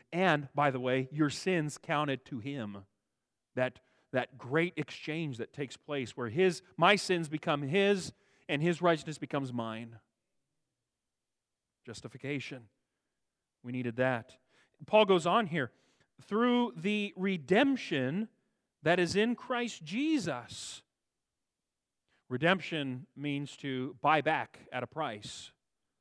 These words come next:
And indeed, we have been purchased at a price, and the price tag was the blood of Jesus. This is really gonna pop. We're gonna look at one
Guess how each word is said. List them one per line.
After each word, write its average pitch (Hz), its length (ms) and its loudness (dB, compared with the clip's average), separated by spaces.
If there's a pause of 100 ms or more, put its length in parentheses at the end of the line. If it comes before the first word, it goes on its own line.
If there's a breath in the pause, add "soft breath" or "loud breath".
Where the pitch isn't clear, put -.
(380)
And 165 100 -2
indeed, 175 220 -2
we 170 160 0
have 202 260 -4
been 165 180 0
purchased - 600 -6
at 147 140 -2
a 131 40 -6
price, 156 360 -4
and 170 80 -4
the 147 60 -4
price 190 420 -2
tag 165 320 0
was 156 640 6 (640)
the 139 100 0
blood 123 560 -2 (400)
of 120 140 -8
Jesus. 110 760 -14 (540)
This 110 120 -20
is 104 80 -18
really 123 260 -6
gonna 117 140 -8
pop. 120 320 -8
We're 117 80 -12
gonna 117 100 -10
look 113 120 -10
at - 120 -12
one 120 180 -10